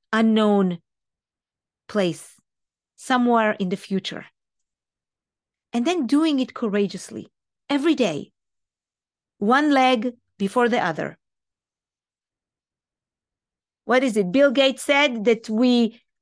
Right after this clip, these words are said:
overestimate what we can do in a day, but underestimate what we can do in a year. Truth. Absolutely. So measure your steps.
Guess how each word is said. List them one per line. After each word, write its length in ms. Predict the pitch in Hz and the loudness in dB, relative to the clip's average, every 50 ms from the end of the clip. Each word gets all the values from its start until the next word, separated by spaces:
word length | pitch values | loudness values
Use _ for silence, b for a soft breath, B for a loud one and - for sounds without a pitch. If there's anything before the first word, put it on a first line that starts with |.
| - | 0
overestimate 1040 | - 302 339 370 359 381 381 - - 302 294 294 - - 294 262 247 247 240 233 233 | 4 4 4 4 4 2 2 2 2 0 -2 -2 -4 -2 0 2 2 2 0 0 0
what 280 | 226 208 240 240 233 240 | 0 2 2 2 0 -2
we 100 | 240 233 | -4 -4
can 220 | 233 - 226 208 | -2 -2 -2 -2
do 140 | 185 220 220 | 0 0 0
in 120 | 220 214 202 | 0 0 0
a 40 | 190 | -2
day, 520 | 165 180 190 180 180 196 226 269 311 339 349 _ _ _ _ - | -2 0 0 2 2 2 2 0 0 -2 -4 _ _ _ _ -6
but 180 | 196 190 - - - - | -6 -6 -6 -8 -4 0
underestimate 960 | 320 349 349 277 269 247 233 - 196 190 - - 233 190 185 180 180 175 - | 0 0 2 2 0 0 2 0 -2 -4 -4 -6 -4 -4 -2 -4 -4 -6 -8
what 280 | - 185 202 202 202 | -6 -4 -4 -4 -4
we 80 | 196 202 | -6 -8
can 220 | 196 - 202 175 | -6 -6 -8 -6
do 120 | 160 196 190 | -4 -4 -4
in 120 | 190 180 | -4 -4
a 60 | 180 | -4
year. 380 | 170 160 165 165 151 - - 185 _ _ _ _ _ _ _ _ _ _ _ _ _ _ _ _ _ _ _ _ _ _ _ _ _ | -6 -4 -4 -4 -4 -6 -8 -12 _ _ _ _ _ _ _ _ _ _ _ _ _ _ _ _ _ _ _ _ _ _ _ _ _
Truth. 420 | - - 285 277 214 - - - _ _ _ _ _ _ _ _ _ _ _ _ _ _ _ - | -6 -2 0 0 0 0 -4 -10 _ _ _ _ _ _ _ _ _ _ _ _ _ _ _ -6
Absolutely. 720 | - 240 240 - - - 247 208 202 196 - - 160 - _ _ _ _ _ _ _ _ _ _ _ _ _ _ _ _ _ _ _ _ _ _ _ _ _ _ _ _ _ _ _ _ _ _ | -4 -4 -4 -4 -4 -2 0 0 0 -2 -4 -8 -14 -16 _ _ _ _ _ _ _ _ _ _ _ _ _ _ _ _ _ _ _ _ _ _ _ _ _ _ _ _ _ _ _ _ _ _
So 180 | - - 339 330 | -6 -2 0 2
measure 560 | 320 370 392 359 359 370 359 339 339 330 339 - _ _ _ _ - | 2 2 2 2 2 2 2 2 0 0 -4 -6 _ _ _ _ -8
your 200 | - 277 302 285 | -2 -2 -2 -2
steps. 560 | - - - 220 - - - - - - _ | -2 -4 -6 -6 -6 -8 -10 -20 -20 -20 _